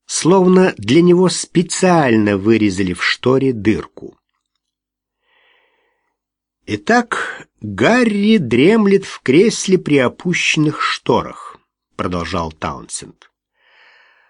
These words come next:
«В тот день его сон был особенно глубоким. Старик считал, что Гарри за ланчем подмешали снотворного.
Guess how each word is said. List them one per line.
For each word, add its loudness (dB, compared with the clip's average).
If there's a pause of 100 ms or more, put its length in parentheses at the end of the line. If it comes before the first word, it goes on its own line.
(280)
«В -16
тот 2
день 4
его 4
сон 2
был 4
особенно 0
глубоким. -4 (1400)
Старик 0
считал, 2
что -2
Гарри 2
за -2
ланчем 0
подмешали 0
снотворного. -4